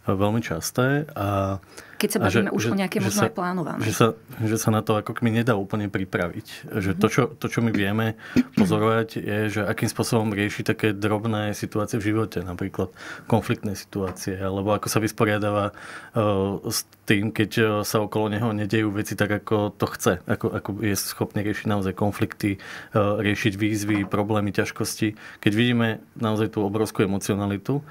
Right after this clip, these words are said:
Speaker 1: tak, tak to je naozaj ten rizikový faktor, kedy si to môžeme všimnúť.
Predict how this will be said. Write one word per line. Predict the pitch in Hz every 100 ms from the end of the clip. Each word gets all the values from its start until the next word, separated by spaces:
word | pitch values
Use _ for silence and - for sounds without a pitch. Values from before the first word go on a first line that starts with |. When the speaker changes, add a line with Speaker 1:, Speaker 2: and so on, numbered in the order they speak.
| - -
Speaker 1:
tak, | - - - -
tak | 107 -
to |
je | 104
naozaj | 98 95 95
ten | -
rizikový | 95 95 101 98 95 95 95
faktor, | - 98 - 98
kedy | - 95 98
si | - - - 104 104 -
to | 113
môžeme | 101 104
všimnúť. | 101 - 98 104 98